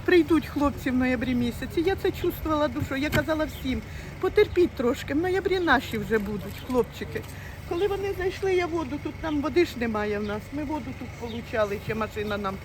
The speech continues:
точила. То коли ми побачили це все, це, ви понімаєте, яка це безмежна була радість? Ми й плакали, і кричали, і, і вообще.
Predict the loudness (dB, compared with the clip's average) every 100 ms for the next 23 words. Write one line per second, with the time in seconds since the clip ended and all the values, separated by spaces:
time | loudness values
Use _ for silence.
0 | -12 -12 -12 -2 -2 -2 0 0 0 -4
1 | -10 -12 -12 -12 -8 -2 0 2 4 4
2 | 2 -2 -6 -10 -10 -12 -12 -12 -12 -10
3 | -10 -10 -10 -10 -10 -10 -10 -2 2 8
4 | 6 6 2 2 4 2 4 2 4 2
5 | 0 -6 -2 0 2 4 4 4 2 2
6 | 0 0 0 0 0 0 0 -6 -2 0
7 | 0 -2 -6 -8 -10 -10 0 0 2 2
8 | 2 2 -2 0 -2 -2 -2 0 2 4
9 | 4 0 -2 -6 -8 -6 -4 -4 -8 -6
10 | -4 -4